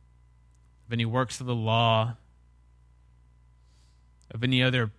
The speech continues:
predetermined actions we think might be necessary in order to be accepted and included by God.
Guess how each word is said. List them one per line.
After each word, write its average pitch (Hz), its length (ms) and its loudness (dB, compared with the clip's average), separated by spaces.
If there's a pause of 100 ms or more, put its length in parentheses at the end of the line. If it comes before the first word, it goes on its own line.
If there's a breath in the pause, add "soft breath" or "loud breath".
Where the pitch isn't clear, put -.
(200)
predetermined 131 640 -2
actions 113 720 -2
we 113 220 -2
think 113 360 -8
might 117 240 -6
be 117 120 -4
necessary 110 880 -4
in 117 100 -12
order 107 220 -6
to 104 80 -8
be 110 100 -4
accepted 113 560 -8
and 107 100 -6
included 107 460 -8
by 107 140 -2
God. 104 480 -4